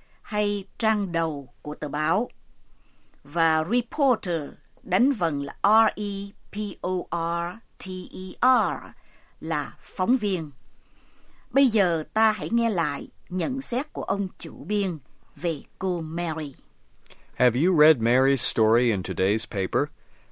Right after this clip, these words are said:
Speaker 2: This is the second time in a week her stories made the front page. She's really an up-and-coming reporter.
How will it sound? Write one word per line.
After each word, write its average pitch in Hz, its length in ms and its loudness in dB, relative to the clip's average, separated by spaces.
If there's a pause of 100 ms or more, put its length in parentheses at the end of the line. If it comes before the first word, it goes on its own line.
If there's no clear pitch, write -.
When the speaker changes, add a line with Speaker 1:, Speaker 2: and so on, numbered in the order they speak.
(120)
Speaker 2:
This 143 220 0
is 120 140 -2
the 98 100 -2
second 160 520 4
time 113 380 0
in 101 160 -4
a 98 40 0
week 107 320 2 (320)
her 127 180 2
stories 117 520 4
made 98 220 0 (100)
the 98 60 -2
front 92 340 -2
page. 98 560 -2 (380)
She's 131 400 -2
really 123 480 4
an 101 160 -2 (160)
up-and-coming 123 720 0
reporter. 104 460 0